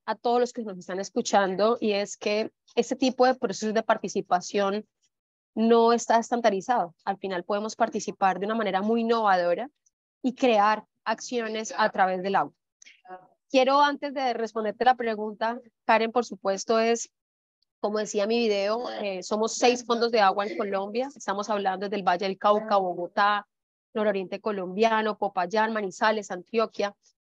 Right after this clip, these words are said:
em, donde nosotros con nuestras acciones, que no son bastante simples, em, estamos ya beneficiando a más de veintiún millones de personas en Colombia, eh, desde la colectividad, porque todos podemos hacer,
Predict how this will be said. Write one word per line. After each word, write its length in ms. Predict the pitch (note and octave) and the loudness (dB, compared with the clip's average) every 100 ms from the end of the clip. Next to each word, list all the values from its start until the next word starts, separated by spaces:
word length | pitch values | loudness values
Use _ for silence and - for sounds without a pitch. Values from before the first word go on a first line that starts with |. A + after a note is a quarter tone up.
| _ _ | _ _
em, 340 | A3 A3 A3 G#3+ | 0 2 0 -4
donde 500 | A#3 A3+ G#3+ A3 A3 - | -2 0 2 0 0 -4
nosotros 600 | A#3 A3 A#3 A#3+ B3+ - _ | -4 -2 -2 0 -2 -6 _
con 220 | - C4 C4 | 0 2 4
nuestras 400 | B3 A#3+ A3+ - | 0 0 -6 -6
acciones, 560 | F#3 - C4 G3+ E3 | -6 -2 0 0 -4
que 140 | - G3+ | -4 -4
no 140 | G3+ | -4
son 200 | G3+ A#3+ | -2 0
bastante 380 | A3+ A3+ A3+ A#3 | 0 0 -2 -4
simples, 580 | - A3+ F#3+ B3 D4 - - | -4 -6 -6 -8 -10 -16 -6
em, 420 | G3 G3 F#3 F#3 - | -2 -2 -2 -6 -8
estamos 480 | G3+ A3 G#3+ A3 | -4 0 0 2
ya 160 | A#3 A3 | 4 4
beneficiando 840 | A#3+ A#3+ A3+ G3 - G3 F3+ F#3+ | 4 -2 -6 -8 -10 -8 -4 0
a 60 | G3+ | 0
más 180 | G3 G3 | 0 0
de 100 | G3+ | 0
veintiún 460 | G3 F3+ A3+ A#3 | -2 -4 -2 0
millones 300 | A3+ A3+ A3 | 2 0 -2
de 80 | G#3+ | -2
personas 540 | G#3+ - - F3 F3+ A3+ | -8 -10 -6 -6 -6 -10
en 100 | G3+ | -8
Colombia, 560 | G3+ F#3 F3 F3 A#3+ - _ _ _ _ _ _ | -4 -2 -2 -4 -6 -10 _ _ _ _ _ _
eh, 160 | A#3 A#3 | 2 4
desde 220 | A3 A3 | 4 6
la 100 | A3 | 4
colectividad, 720 | G3 G#3+ G3 - G3+ G3+ F#3+ - _ | 4 0 -2 -4 -4 2 2 0 _
porque 240 | - G#3 A3+ | -8 -4 -4
todos 420 | A3+ - A#3+ B3+ | -2 4 4 4
podemos 280 | A#3 G#3 A3+ | -2 -4 -6
hacer, 320 | A#3+ A3 G#3 | -8 -6 -6